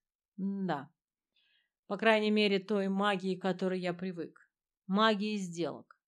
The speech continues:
обмана, игры на желаниях». У меня замирает сердце. «Но как? Это же твоя суть. Так нельзя».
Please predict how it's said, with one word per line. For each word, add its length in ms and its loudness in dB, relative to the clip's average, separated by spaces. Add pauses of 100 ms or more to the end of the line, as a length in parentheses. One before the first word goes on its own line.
(140)
обмана, 720 2 (200)
игры 340 0
на 100 -2
желаниях». 640 -8 (800)
У 120 0
меня 260 4
замирает 440 -4
сердце. 460 -8
«Но 420 -4
как? 360 -8
Это 300 -8
же 260 -8 (500)
твоя 440 4
суть. 540 -4 (420)
Так 280 0
нельзя». 580 0